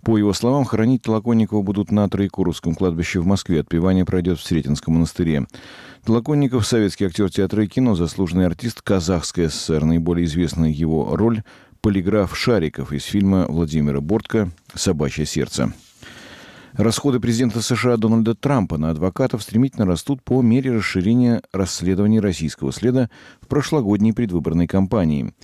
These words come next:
Об этом сообщила в субботу газета U S A Today со ссылкой на данные Федеральной избирательной комиссии. Если в первые три месяца своего президентства Трамп потратил на юридические услуги двести сорок девять тысяч долларов, то с апреля по июнь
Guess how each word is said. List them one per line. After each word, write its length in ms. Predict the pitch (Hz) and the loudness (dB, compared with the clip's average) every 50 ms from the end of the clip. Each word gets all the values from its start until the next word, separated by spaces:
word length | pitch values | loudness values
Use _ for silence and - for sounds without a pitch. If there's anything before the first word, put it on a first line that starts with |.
| - - - - - | -20 -20 -20 -14 -6
Об 100 | - 98 | -2 -2
этом 200 | 120 156 - 151 | 0 2 0 0
сообщила 420 | 131 - 123 104 95 - 117 98 87 | 2 2 0 0 0 0 0 0 0
в 60 | - | 0
субботу 400 | - - 92 85 87 98 - 135 | -2 -2 0 0 0 0 0 0
газета 380 | 113 104 87 - 95 78 - 85 | 0 0 0 0 -2 -4 -2 0
U 180 | 85 80 76 | 0 2 2
S 160 | 73 - - | 0 0 0
A 60 | 92 80 | 0 0
Today 300 | - - 82 104 139 147 | 0 -2 -2 0 0 0
со 220 | 135 - 104 95 | 0 0 0 0
ссылкой 400 | 90 - - 147 139 - - 139 | 0 0 -2 -2 -2 0 0 2
на 160 | 110 101 101 | 2 2 2
данные 400 | 95 85 87 104 98 104 110 113 | 0 0 0 2 2 2 2 2
Федеральной 420 | 104 - 113 98 85 85 82 85 87 | 0 0 -2 -2 0 0 2 0 0
избирательной 440 | 76 73 90 85 78 - 78 78 | 0 0 0 -2 0 -2 -2 -2
комиссии. 560 | - 98 95 101 107 87 - - 76 67 64 - - - - - - - - | -2 0 2 2 2 0 0 -2 -4 -4 -4 -6 -12 -20 -20 -20 -20 -10 -4
Если 340 | - 107 95 - 104 104 95 | -2 -2 -2 0 0 0 0
в 100 | 82 - | 0 -2
первые 380 | - 127 131 117 104 98 95 87 | -2 0 2 2 2 2 0 0
три 160 | - 98 104 | 0 0 2
месяца 400 | 104 117 113 95 78 - - 78 | 4 4 2 2 0 -4 -6 -8
своего 240 | - - 85 87 76 | -4 -2 0 0 0
президентства 580 | - 90 82 90 104 123 143 - - - 80 | 0 0 0 0 0 0 0 -2 -2 -2 -2
Трамп 300 | - - 110 110 107 101 | -2 0 0 2 2 0
потратил 420 | 107 98 - 101 107 98 - 98 95 | 0 -2 0 0 -2 -2 0 0 2
на 60 | 95 | 2
юридические 560 | 95 92 92 104 95 - - - - 92 82 | 2 2 2 0 0 -2 -4 -2 0 0 0
услуги 380 | 80 80 - - 120 113 95 95 | 0 -2 -2 -2 0 0 2 2
двести 320 | 87 101 95 - - 90 | 2 0 0 0 -2 -4
сорок 380 | 80 - - 95 82 90 87 87 | -4 -2 -2 0 0 0 -2 -2
девять 360 | 90 110 165 151 104 82 - | -2 0 0 2 0 0 -2
тысяч 300 | - 78 - 73 78 78 | -6 -10 -8 -6 -6 -4
долларов, 360 | 78 95 85 82 82 80 78 | -2 0 0 0 0 -2 -2
то 140 | - - 110 | -2 -2 -4
с 100 | 107 - - | -2 -2 -2
апреля 340 | 120 - - 131 156 156 147 | -2 0 0 0 0 0 -2
по 240 | 131 - - 107 - | -2 -2 -4 -4 0
июнь 460 | 113 110 92 76 87 95 107 120 | 0 0 0 2 2 2 2 2